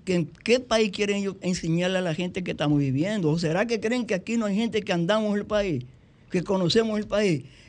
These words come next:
que hemos visto lo que se ha hecho? Esa es la cal. La arena, qué diferente el ministro de Obras Públicas, del IGNE Ascensión. Hace mucho que no lo veo, dicho sea de paso. Del IGNE se refirió esta semana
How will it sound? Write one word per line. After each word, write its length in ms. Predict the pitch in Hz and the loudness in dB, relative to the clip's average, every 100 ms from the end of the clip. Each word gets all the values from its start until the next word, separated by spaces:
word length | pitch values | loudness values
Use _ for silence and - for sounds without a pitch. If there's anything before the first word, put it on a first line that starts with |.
| - - | -20 -10
que 120 | - | 4
hemos 180 | 233 226 | 4 6
visto 240 | 233 233 208 | 2 0 -2
lo 100 | 185 | -2
que 120 | 185 | -4
se 120 | 202 | -2
ha 160 | 202 190 | 0 0
hecho? 240 | 127 120 - - - - - - - - - - | 0 -4 -16 -20 -20 -20 -20 -20 -20 -20 -20 -2
Esa 340 | - 233 226 185 | 4 4 4 0
es 60 | |
la 180 | 185 151 | 0 -2
cal. 300 | 131 113 107 110 | 0 0 0 0
La 220 | 160 175 | 2 4
arena, 460 | 180 208 170 131 131 - - - - - - | 6 6 4 2 -4 -16 -20 -20 -20 -20 -4
qué 120 | 185 | 0
diferente 840 | 208 208 180 165 156 131 127 113 - - - - - - - - - | 0 2 2 4 4 2 -2 -6 -10 -20 -20 -20 -20 -20 -20 -20 -2
el 160 | 151 156 | 2 4
ministro 500 | 147 165 190 175 165 | 4 4 2 0 0
de 60 | |
Obras 160 | 151 131 | 0 0
Públicas, 560 | 127 131 135 123 - - - - - - - | 0 0 2 -2 -4 -14 -20 -20 -20 -20 -16
del 300 | - 120 123 | -2 2 6
IGNE 280 | 147 160 147 | 4 2 -2
Ascensión. 640 | 131 131 120 107 131 101 - - - | -2 -2 -2 -2 -4 -6 -8 -14 -6
Hace 220 | 160 185 | -2 2
mucho 280 | 147 170 143 | 2 2 0
que 80 | |
no 120 | 127 131 | 0 0
lo 160 | 135 | 0
veo, 200 | 117 120 | 0 0
dicho 240 | 120 120 120 | 0 -4 -8
sea 180 | 139 | -2
de 100 | 123 | -2
paso. 400 | 113 - - - - - - - - - | -2 -8 -12 -18 -20 -20 -20 -20 -20 -16
Del 260 | - 135 131 | -2 0 4
IGNE 400 | 226 190 139 135 | 4 4 0 -4
se 160 | - 143 | -6 -4
refirió 540 | 156 131 151 135 156 | -2 -2 0 0 2
esta 200 | 185 185 | 0 -4
semana 480 | 196 147 123 110 104 | -4 0 2 0 -2